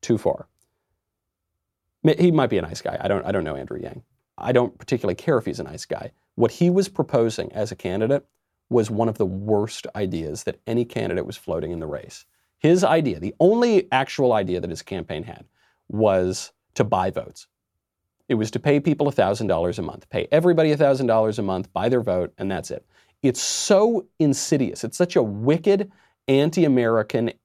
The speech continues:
anti-human, and degrading idea that I just want to stomp it out.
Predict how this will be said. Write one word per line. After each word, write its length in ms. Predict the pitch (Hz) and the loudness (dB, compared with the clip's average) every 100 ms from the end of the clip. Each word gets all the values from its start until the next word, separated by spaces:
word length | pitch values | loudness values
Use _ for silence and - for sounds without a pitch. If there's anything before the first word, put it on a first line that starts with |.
| _ - | _ -2
anti-human, 720 | 160 185 190 - 139 117 113 | 2 2 0 0 0 2 0
and 100 | 110 | -2
degrading 540 | 95 - 104 120 135 123 | -4 -4 0 2 2 0
idea 420 | 107 87 - - _ _ - | -2 -4 -8 -14 _ _ -2
that 120 | 120 | 2
I 80 | 117 | 4
just 240 | 170 175 | 2 2
want 120 | 175 | 0
to 80 | 123 | 0
stomp 400 | - - 113 117 | -6 -4 -4 -2
it 80 | 95 | -4
out. 240 | 73 - | -4 -10